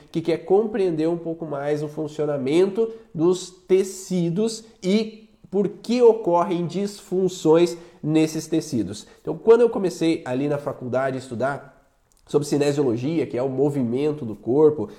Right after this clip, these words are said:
o movimento ou a, a cada articulação, cada músculo, a sua funcionalidade, sua origem, inserção. Isso facilitou com que eu soubesse o porquê determinados movimentos ocorrem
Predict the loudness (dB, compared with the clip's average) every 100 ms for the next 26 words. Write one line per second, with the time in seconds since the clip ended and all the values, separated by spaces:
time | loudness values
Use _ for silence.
0 | -8 -4 0 2 2 0 0 0 0 0
1 | 4 6 4 -2 -6 -8 -2 -2 0 0
2 | -2 -4 -8 -8 -6 -6 -4 -4 0 0
3 | 0 -2 -4 -2 -2 -2 -4 -6 -4 -6
4 | -6 -6 -6 -6 -8 -6 -4 -2 0 0
5 | -2 -4 -4 -8 -4 -2 -2 -4 -18 -6
6 | 0 0 -2 -8 -4 -6 -4 -8 -6 -6
7 | 0 2 2 -2 -2 -4 0 0 2 2
8 | 0 -4 -12 -6 -4 -2 -2 -2 -2 0
9 | 0 2 0 2 2 0 0 -2 0 0
10 | -2 -2 -6 -6 0 2 4 2 -2